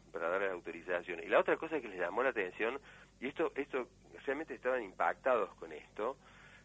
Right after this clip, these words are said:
es que acá nunca se hizo, nunca se preparó a la población para el peor accidente posible que podría pasar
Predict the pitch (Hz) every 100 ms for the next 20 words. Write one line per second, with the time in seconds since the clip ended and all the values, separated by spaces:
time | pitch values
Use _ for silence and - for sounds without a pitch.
0 | - - - - 143 - 143 151 - 123
1 | - 135 - 120 190 147 - 110 107 -
2 | - 95 95 135 131 - 90 95 123 127
3 | - - 107 85 87 127 151 - 92 82
4 | 90 85 82 82 117 120 117 98 82 117
5 | 131 123 110 107 110 110 117 - 92 85
6 | 92 95 98 113 151 123 113 - 87